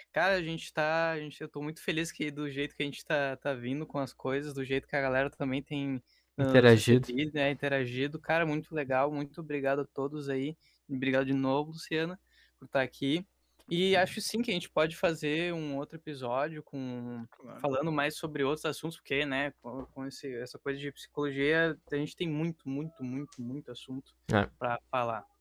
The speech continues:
Speaker 1: A gente tem bastante coisa.
Speaker 3: Sim. É, e
Speaker 2: Uhum.
Speaker 3: eu queria, agora, já que todo mundo agradeceu a Luciana, eu gostaria
Speaker 2: <laughs>
Speaker 3: também de agradecer ao nosso público, né? Porque, claramente, sem vocês aqui não, não teria,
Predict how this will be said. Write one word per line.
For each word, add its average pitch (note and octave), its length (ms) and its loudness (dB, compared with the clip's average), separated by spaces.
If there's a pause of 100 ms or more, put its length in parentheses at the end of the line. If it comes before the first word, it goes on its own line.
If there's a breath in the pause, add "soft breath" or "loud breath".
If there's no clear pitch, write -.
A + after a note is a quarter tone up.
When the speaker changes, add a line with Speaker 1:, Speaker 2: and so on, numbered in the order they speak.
(120)
Speaker 1:
A - 60 -8
gente B2 220 -12
tem B2+ 120 -8
bastante A#2+ 540 -10
coisa. A#2 300 -10 (640)
Speaker 3:
Sim. - 400 -16 (180)
É, F3 240 2
e F#3 60 4
Speaker 2:
Uhum. G3 60 2
Speaker 3:
eu G3 60 -2
queria, A3 680 2
agora, F#3+ 380 0
já F#3+ 120 0
que E3+ 880 -12 (440)
todo F#3 180 -4
mundo F#3+ 160 -2
agradeceu F3+ 400 2
a F#3 40 2
Luciana, F#3 320 0
eu G3+ 60 0
gostaria F3+ 320 12
Speaker 2:
<laughs> D3+ 200 12
Speaker 3:
também - 20 -8
de F#3 80 -4
agradecer F#3 440 2
ao F3+ 60 4
nosso F3+ 220 0
público, G3 500 -2
né? D#3+ 160 -6 (800 loud breath)
Porque, E3 920 0
claramente, E3+ 580 0
sem F3 180 -4
vocês E3 720 -2
aqui F3 320 -8
não, F#3 300 -4
não F#3+ 160 -4
teria, F#3+ 380 4